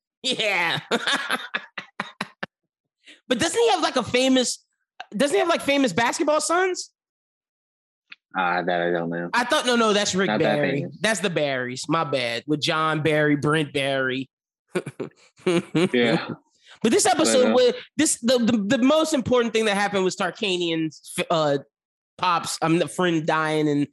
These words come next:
Speaker 1: him turn, gonna turn down
Speaker 2: Yeah,
Speaker 1: the
Speaker 2: the
Speaker 1: coaching job
Speaker 2: mom.
Speaker 1: next episode. Yeah. Uh, not too much with Jerry Buss, just Jerry and Jeannie's relationship about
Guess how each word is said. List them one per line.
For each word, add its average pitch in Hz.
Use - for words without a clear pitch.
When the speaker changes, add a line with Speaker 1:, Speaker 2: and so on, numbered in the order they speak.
Speaker 1:
him 190
turn, 170
gonna 156
turn 170
down 156
Speaker 2:
Yeah, 101
Speaker 1:
the 98
Speaker 2:
the -
Speaker 1:
coaching 156
job 127
Speaker 2:
mom. -
Speaker 1:
next 156
episode. 147
Yeah. 127
Uh, 180
not 285
too 415
much 359
with 247
Jerry 202
Buss, 175
just 180
Jerry 196
and 180
Jeannie's 180
relationship 160
about 147